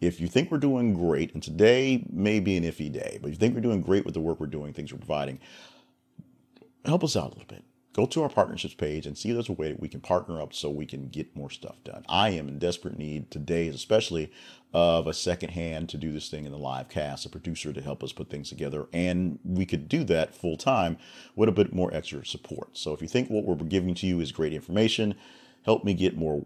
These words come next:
information out, more work done by going to our Conversation Project page and stop by partnerships or stop by our sponsors and buy from them. That always helps as well. But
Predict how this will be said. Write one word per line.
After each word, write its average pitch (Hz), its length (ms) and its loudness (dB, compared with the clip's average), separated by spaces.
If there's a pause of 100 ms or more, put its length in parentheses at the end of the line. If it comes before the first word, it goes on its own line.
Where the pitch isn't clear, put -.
(120)
information 78 480 -2
out, 87 180 4
more 80 160 -2
work 73 220 -6
done 80 180 -4
by 69 380 -6
going 104 340 2
to 71 400 -6
our 71 100 -6
Conversation 69 800 -10
Project 65 600 -8
page 65 420 -8
and 73 320 -6 (680)
stop 76 240 -2
by 76 140 -4
partnerships 85 420 0
or - 160 -2
stop 175 300 2
by 170 180 6
our 92 160 4
sponsors 90 540 0
and 80 180 -6
buy 87 200 6
from 82 200 -6
them. 65 240 -6
That 73 220 -2
always 67 340 -4
helps 64 240 -10 (560)
as 64 280 -6
well. - 300 -8
But 80 140 -4